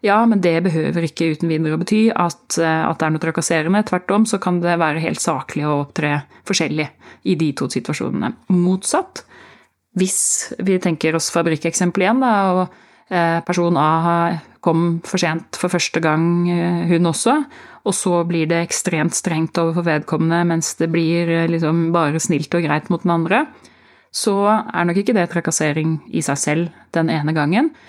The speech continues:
men skulle det fortsette en sånn type forskjellsbehandling, så, så er det, eh, noe som etter, som kan være en handling som er grov, og som, som, eh,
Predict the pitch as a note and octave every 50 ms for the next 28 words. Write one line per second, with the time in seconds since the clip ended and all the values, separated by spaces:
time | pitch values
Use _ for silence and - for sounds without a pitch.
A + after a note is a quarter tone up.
0 | - - - - F#3 F3 F3+ F#3 - - G3 F#3+ F#3 F3 F3+ - - E3 - -
1 | - - D#3 - E3+ E3 D#3+ D#3+ D#3 D#3 D#3 - D#3 - - F3 - - E3 D#3+
2 | - - F3 F3 E3+ F3 G#3+ C4 C#4 C4+ - - - A#3 A#3+ B3 B3+ A#3+ A#3+ -
3 | - - - - - _ - - D4+ D4+ A3 E3 D3+ D3+ D#3+ E3 E3 E3+ - -
4 | C#4+ - F#3 F#3 F3+ F3+ F3+ F3+ F3 G#3+ A3+ E3 D3+ D3+ - E3+ F3 E3+ - -
5 | F3 F3 F3 E3+ E3+ E3 - - - F#3+ - G#3+ G#3+ G#3 E3+ C3 C#3 E3 E3+ D#3
6 | F#3 F3 D#3+ D3 C#3 D3 D3+ D3 - F3+ F#3 F#3 F#3+ F#3 E3 D3+ D3 C#3+ C#3+ D3
7 | D3+ D#3+ D#3 - E3 D#3+ E3 D3+ C#3+ - - - F3+ F3+ F3 F3 E3 - - -
8 | E3 D#3+ -